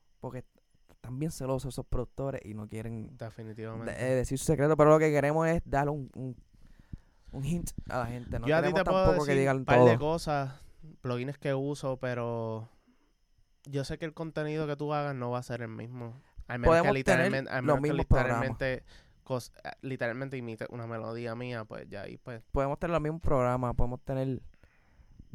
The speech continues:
Speaker 1: los mismos plugins, pero la forma en que quizás yo hago una melodía no es la,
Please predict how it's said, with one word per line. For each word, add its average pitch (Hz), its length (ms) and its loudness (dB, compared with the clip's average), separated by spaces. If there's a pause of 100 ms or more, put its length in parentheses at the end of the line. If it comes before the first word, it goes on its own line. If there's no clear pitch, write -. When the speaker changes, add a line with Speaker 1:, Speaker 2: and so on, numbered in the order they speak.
(120)
Speaker 1:
los 123 180 4
mismos 120 280 2
plugins, 127 440 0 (120)
pero 123 240 6
la 117 100 8
forma 127 280 12
en 131 60 -4
que 123 460 6 (460)
quizás 123 300 6
yo 127 100 10
hago 127 100 10
una 127 120 4
melodía 123 580 6 (640)
no 120 60 6
es 117 60 6
la, 117 100 4